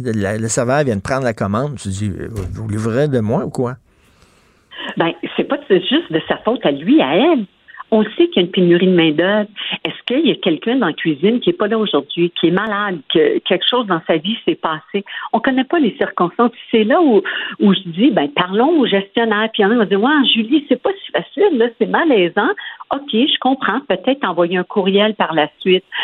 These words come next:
Speaker 2: Peut-être, euh, aller envoyer un message privé, là, je dis bien, là, pas, euh, aller crier alerte sur les médias sociaux. Mais vraiment, il y a des
Speaker 1: Mhm.
Speaker 2: conversations à avoir. À date,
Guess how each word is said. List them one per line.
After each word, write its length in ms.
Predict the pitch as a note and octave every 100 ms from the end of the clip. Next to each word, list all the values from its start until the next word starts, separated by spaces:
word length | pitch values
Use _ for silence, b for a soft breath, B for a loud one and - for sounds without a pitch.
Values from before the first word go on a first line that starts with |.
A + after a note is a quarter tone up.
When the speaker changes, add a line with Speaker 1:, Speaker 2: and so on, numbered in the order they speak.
| B -
Speaker 2:
Peut-être, 480 | F#3 F3+ G#3+ A3+ A#3 B B G3+ -
euh, 240 | E3 D#3+ D3 -
aller 480 | F3 E3+ G3+ A3+ A3+
envoyer 400 | E3+ E3+ F3 F#3
un 60 | G#3
message 460 | F3+ E3+ - F#3 - -
privé, 580 | - B3+ A#3+ F#3 A#3+ A#3+
là, 120 | F#3+
je 280 | F#3 - -
dis 100 | D#3
bien, 200 | F#3 G#3
là, 160 | F3+ D3+
pas, 280 | - C#4 C#4 C#4+ B B -
euh, 320 | D#3 D#3+ D#3+ E3
aller 260 | - E3+ F3+
crier 380 | - G3 G3 G3
alerte 540 | E3+ F#3 A3+ A3+ _ F3 E3+ -
sur 100 | E3+
les 140 | E3
médias 320 | D#3 D3 D3 D3
sociaux. 460 | D3+ - A3 C4 - B B B B _ _ -
Mais 300 | C#3+ C3+ - -
vraiment, 480 | C#3+ F3+ F#3+ G3 F3 F3 _
il 80 | D#3+
y 60 | D#3+
a 40 |
des 100 | D#3 F#3
Speaker 1:
Mhm. 80 |
Speaker 2:
conversations 640 | F#3 F#3+ - G#3 G3 C4 C4
à 60 |
avoir. 380 | A#3+ A#3+ B3 C4 - _ _ _ _ -
À 40 | B3+
date, 260 | C#4+ E4